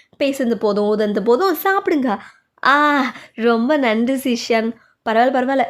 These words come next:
என்னை ஓவரா புகழாத. நான் என்ன பெருசா செஞ்சுட்டேன்? சிஷ்யானும் நம்மளோட குடும்ப ஆள் தானே. அது இருக்கட்டும். நீ எப்படி வந்த? உன்னை பத்தி சொல்லு." "நான் ரீசென்ட் டைம்ல ரொம்ப பிஸி. ஏன்னா மெடிக்கல்ல நான் டாக்டர் ஆயிட்டல்ல.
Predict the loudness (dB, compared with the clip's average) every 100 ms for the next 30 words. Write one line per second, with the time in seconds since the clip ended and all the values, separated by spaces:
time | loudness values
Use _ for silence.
0 | -2 -2 2 2 2 0 2 4 4 2
1 | 0 0 -2 -6 -6 -2 2 2 2 2
2 | 0 0 -2 0 -2 0 -2 -2 -8 _
3 | _ _ -4 -2 -2 2 2 2 0 0
4 | 0 0 0 0 2 2 2 2 2 2
5 | 2 0 -2 -8 _ _ -4 0 0 0
6 | 0 2 2 2 -4 _ -4 0 0 0
7 | 0 0 0 2 2 2 -2 -2 -2 -2
8 | 0 -2 -4 _ _ -2 0 0 0 0
9 | 0 -2 -2 -2 0 2 2 0 -2 -2
10 | -6 -6 _ _ -2 0 -2 -2 -2 0
11 | 0 2 2 2 2 0 -4 -2 0 0
12 | -2 0 -2